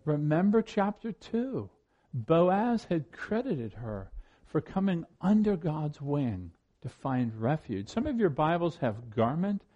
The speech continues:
The word for garment, the word for wing is the same.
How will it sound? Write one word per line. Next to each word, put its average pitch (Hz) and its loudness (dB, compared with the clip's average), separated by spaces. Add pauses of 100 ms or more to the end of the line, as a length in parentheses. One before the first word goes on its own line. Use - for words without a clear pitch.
(320)
The 147 6
word 185 4
for 151 -2
garment, 156 0
the 120 -2
word 139 0
for 131 -2
wing 151 -2
is 123 -6
the - -18
same. 131 -8